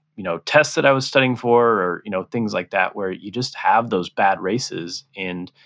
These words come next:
and really good runners have, have terrible days, or, you know, you get sick or,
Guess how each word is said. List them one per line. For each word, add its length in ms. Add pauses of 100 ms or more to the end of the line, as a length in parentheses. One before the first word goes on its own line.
(440)
and 380
really 260
good 200
runners 340
have, 480 (120)
have 380 (560)
terrible 320
days, 440
or, 220
you 80
know, 60
you 160
get 200
sick 440
or, 220